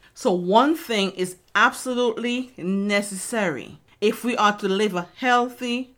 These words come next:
happy, and useful Christian life. Do you know what that one thing is?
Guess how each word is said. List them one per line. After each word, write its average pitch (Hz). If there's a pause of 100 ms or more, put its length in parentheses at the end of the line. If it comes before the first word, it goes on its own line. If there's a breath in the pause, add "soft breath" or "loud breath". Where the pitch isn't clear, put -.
(140)
happy, 247 (140 soft breath)
and 196
useful 214 (140)
Christian 233
life. 147 (180)
Do 196
you 240
know 277
what 208
that 202
one 202
thing 208
is? 247